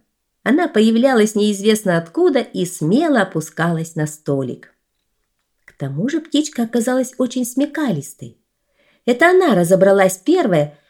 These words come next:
что если утром стукнула Сережина форточка,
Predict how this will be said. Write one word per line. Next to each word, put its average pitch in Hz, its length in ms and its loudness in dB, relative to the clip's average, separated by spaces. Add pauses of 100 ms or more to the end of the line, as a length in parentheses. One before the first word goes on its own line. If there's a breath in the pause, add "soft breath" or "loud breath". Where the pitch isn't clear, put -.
(120)
что - 240 -4
если 208 500 0
утром 170 420 0
стукнула 156 580 0
Сережина 151 520 0
форточка, - 760 -4